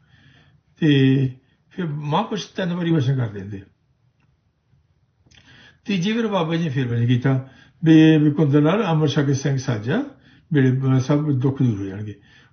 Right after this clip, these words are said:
ਉਹ ਮਾਤਾ ਫੇਰ ਕਹਿੰਦੀ, "ਬਾਬਾ ਜੀ, ਇਹਨੂੰ ਐਵੇਂ ਰਹਿਣ ਦਿਓ, ਮੈਂ ਬੱਚਾ ਉਹਦਾ ਸਿੰਘ ਸਜਾ ਦਿਓ।" ਫਿਰ ਬਾਬਾ ਜੀ ਹੋਰ ਕਿਸੇ ਨਾਲ ਬਚਨ ਕਰਨ ਲੱਗੇ। ਉਹ ਫਿਰ ਬਾ-, ਬਾਬਾ ਜੀ ਕਿਹਾ, "ਚਲੋ ਲੈ ਜਾਓ।" ਹਾਂ ਵੀ ਉਹ ਗਏ ਜਿਹੜੇ ਲੁਧਿਆਣੇ ਤੱਕ ਹੀ ਗਏ ਸੀ, ਨਾਨਕਸਰ ਤੋਂ ਲੁਧਿਆਣੇ ਤੱਕ।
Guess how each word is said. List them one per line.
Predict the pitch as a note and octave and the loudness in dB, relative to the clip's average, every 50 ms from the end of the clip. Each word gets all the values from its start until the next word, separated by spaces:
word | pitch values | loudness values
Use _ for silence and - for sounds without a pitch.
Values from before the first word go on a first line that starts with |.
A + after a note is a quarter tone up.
| _ | _
ਉਹ | - F#3+ F#3 | -2 0 2
ਮਾਤਾ | F3 D#3 C#3+ - G#3+ | 2 2 2 2 0
ਫੇਰ | D3+ - D#3+ B2+ G#2 | 2 4 2 2 2
ਕਹਿੰਦੀ, | - B2 A2 A2 A#2+ | -2 -6 -6 -4 -2
"ਬਾਬਾ | A#2+ C3+ C3+ B2+ C3 D#3+ | -2 0 0 0 2 2
ਜੀ, | E3+ G3 | 2 2
ਇਹਨੂੰ | G3+ G3 G3+ F#3 | 2 2 2 2
ਐਵੇਂ | E3 D3+ D3 C#3 B2+ | 2 2 2 2 0
ਰਹਿਣ | A#2+ A2 A#2 | 0 -2 -2
ਦਿਓ, | C3+ F3+ | -2 -2
ਮੈਂ | E3+ D#3+ D3+ D3 C#3 C3+ C3+ C3+ C3+ C3+ C3 | 0 0 0 2 0 0 0 0 0 0 0
ਬੱਚਾ | B2+ C#3+ - - - | 0 -2 -2 -2 -2
ਉਹਦਾ | D#3 C#3+ C3 | -2 -2 -2
ਸਿੰਘ | A#2+ - C3 B2 | -4 -6 -8 -10
ਸਜਾ | - - A#2 | -8 -10 -12
ਦਿਓ।" | G2+ F#2+ F#2+ - _ _ _ _ _ _ _ - _ _ _ | -12 -12 -16 -20 _ _ _ _ _ _ _ -20 _ _ _
ਫਿਰ | - F3+ | -4 -2
ਬਾਬਾ | E3+ E3 F#3 F3 E3+ G3 G3 | 0 0 0 0 0 0 0
ਜੀ | F#3+ E3+ | 2 2
ਹੋਰ | D3+ E3+ E3 D3 | 2 2 0 -2
ਕਿਸੇ | - E3+ E3 | -4 -4 -2
ਨਾਲ | F3+ F3 | -2 -2
ਬਚਨ | E3 D#3+ D3 E3 D#3 | -2 -2 -2 -2 -2
ਕਰਨ | D#3 D#3 | -2 -2
ਲੱਗੇ। | D#3+ D#3+ D3+ E3 D#3+ - - _ _ _ - _ _ _ _ _ - | -2 -2 -4 -4 -6 -8 -10 _ _ _ -20 _ _ _ _ _ -4
ਉਹ | F#3 E3 D3+ | -2 0 0
ਫਿਰ | F3 F3 D#3+ | 2 2 2
ਬਾ-, | D3+ D3 D#3+ D#3 D3 | 2 2 2 2 4
ਬਾਬਾ | D3+ D#3 D3 C#3 D3+ | 4 2 2 2 2
ਜੀ | D3+ D3 | 2 2
ਕਿਹਾ, | D3 D3+ | 2 2
"ਚਲੋ | B2+ D3+ C3+ B2+ A#2+ | 0 0 -2 -2 -2
ਲੈ | A2 G2+ | -4 -6
ਜਾਓ।" | G2 F2+ - - - _ _ _ | -8 -12 -16 -20 -20 _ _ _
ਹਾਂ | D3 C3 | -6 -4
ਵੀ | B2 C3 B2+ B2+ - - - - _ _ _ | -2 -2 -2 -4 -6 -12 -20 -20 _ _ _
ਉਹ | G#3+ A3+ A3+ E3+ | 0 0 2 4
ਗਏ | D#3 D#3 D#3+ | 6 6 6
ਜਿਹੜੇ | F#3 G#3+ G#3+ G#3 G3+ | 6 4 2 2 2
ਲੁਧਿਆਣੇ | F3+ D#3 D3+ F3 E3 E3+ B3 B3 A#3+ | 2 0 0 0 2 2 4 4 4
ਤੱਕ | A3+ G#3+ D#3 - | 4 2 2 2
ਹੀ | E3 C3 | 2 2
ਗਏ | B2+ A#2 A2 | 2 0 -4
ਸੀ, | - - F3+ | -4 -4 -2
ਨਾਨਕਸਰ | E3 D3+ D3 C#3+ C3 - D#3 | -2 0 -2 -2 -2 -2 -2
ਤੋਂ | D3 D3+ D3 | 0 0 0
ਲੁਧਿਆਣੇ | C#3+ C3+ D#3+ E3+ E3 D#3 D#3+ | 0 0 -2 -2 0 -2 -2
ਤੱਕ। | D3+ - F#3 F#3+ G3+ - | -2 -2 -6 -6 -6 -8